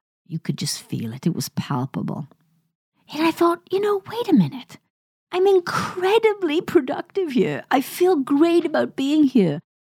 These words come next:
It's a vibrant community. It's much better than being in an office with no window and overlooking the sea of cubes."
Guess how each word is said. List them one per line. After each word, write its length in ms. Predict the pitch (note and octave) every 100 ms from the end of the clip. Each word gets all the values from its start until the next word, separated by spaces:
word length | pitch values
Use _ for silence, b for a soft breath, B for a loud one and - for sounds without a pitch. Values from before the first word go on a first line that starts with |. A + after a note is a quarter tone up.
| _
It's 160 | D4 -
a 60 |
vibrant 600 | C4 A#3 C4+ D#4 E4 D#4
community. 840 | - D4 B3 B3 B3+ C4+ - - -
It's 220 | - -
much 340 | D4+ D4+ D#4+ -
better 260 | D4+ D4
than 180 | C#4+ C4+
being 300 | C#4 C#4 B3+
in 220 | - C4+
an 140 | C4 -
office 500 | A#3+ C#4 - C4+ -
with 140 | A#3+
no 180 | B3 B3
window 720 | A#3 A3+ B3+ C4+ B3 F#3+ E3
and 140 | F3 G#3
overlooking 680 | B3 A#3+ A3+ A3+ A#3 A#3
the 60 | A3
sea 280 | - A#3 A3+
of 120 | G3+
cubes." 440 | - B3+ A#3+ F#3+